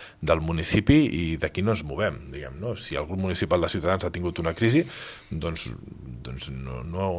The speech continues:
no és culpa nostra, diguem, no? Com a mínim no és culpa, no és culpa meva, no? I el que hem fet en, en un primer moment va ser ajudar a resoldre aquesta... Intentar ajudar. És evident que no, que no ens hem en sortit,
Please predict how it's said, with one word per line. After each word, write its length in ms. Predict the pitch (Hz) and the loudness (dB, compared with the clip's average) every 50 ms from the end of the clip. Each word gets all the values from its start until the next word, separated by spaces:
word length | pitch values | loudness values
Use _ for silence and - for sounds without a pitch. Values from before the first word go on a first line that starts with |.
| 85 | -4
no 180 | 85 87 95 113 | -4 -2 -2 -2
és 80 | - - | 0 0
culpa 240 | 98 - - 80 80 | -2 2 2 2 2
nostra, 640 | 82 87 87 80 87 90 101 131 131 - - 82 82 | 2 -2 -4 -4 -2 2 4 4 4 4 2 0 0
diguem, 240 | 101 82 85 80 76 | 2 2 2 0 2
no? 220 | 90 123 131 95 127 | 4 4 4 4 2
Com 160 | 87 87 90 | 0 0 2
a 40 | 101 | 2
mínim 200 | 107 117 127 135 | 4 4 8 6
no 80 | 123 | 6
és 80 | - - | 6 6
culpa, 520 | 107 90 82 85 82 82 78 76 73 71 69 | 0 2 4 4 4 4 2 0 0 -2 -2
no 160 | 95 101 104 | 0 0 0
és 80 | - - | 0 0
culpa 240 | - 82 80 80 110 | -2 0 0 4 4
meva, 240 | 131 110 85 78 78 85 | 6 6 6 2 2 0
no? 100 | 110 123 | 0 0
I 160 | 107 90 82 | 2 2 0
el 120 | 80 80 - | 0 0 -2
que 80 | 87 90 | -4 -2
hem 140 | 92 87 80 - - - | -2 -4 -6 -8 -12 -14
fet 320 | - - - 117 87 - - - | -18 0 2 2 2 2 -2 -6
en, 140 | 85 80 - - 78 | -8 -8 -8 -8 -6
en 240 | - 101 104 110 107 | -4 -2 0 0 2
un 0 | |
primer 240 | 117 117 110 107 | 2 2 2 2
moment 320 | 104 110 107 120 131 110 92 | 2 2 4 4 4 4 4
va 140 | 95 95 - | 2 2 4
ser 220 | - 123 104 - - - - - - - - _ _ - - - | 4 4 2 2 -2 -12 -20 -20 -20 -20 -20 _ _ -20 -4 2
ajudar 540 | 95 92 90 92 95 90 113 120 95 80 - | 2 2 2 0 2 4 6 6 6 4 -2
a 100 | - 95 | -2 -2
resoldre 500 | 98 95 90 92 - 123 117 107 92 80 78 | 0 0 0 4 8 8 8 8 6 0 0
aquesta... 480 | - 98 85 - - 101 87 80 78 - 123 | 0 -4 -4 0 4 4 4 4 4 2 2
Intentar 340 | 120 104 - 101 95 - 123 | 2 2 2 2 4 6 6
ajudar. 360 | 127 113 107 101 117 92 - - 101 | 6 6 6 6 6 6 4 0 -2
És 60 | 98 101 | -2 0
evident 240 | 87 90 95 98 95 | 2 2 2 2 2
que 100 | 104 98 | 2 2
no, 260 | 92 92 90 87 - - - - - - - - - - | 4 4 4 2 0 -4 -12 -12 -12 -12 -14 -14 0 0
que 100 | 82 85 | 2 4
no 140 | 87 101 | 6 4
ens 120 | 107 - - | 4 4 2
hem 80 | 87 78 | 2 2
en 80 | 80 82 | -2 -2
sortit, 320 | - 82 90 - 95 - | -4 -6 2 2 2 2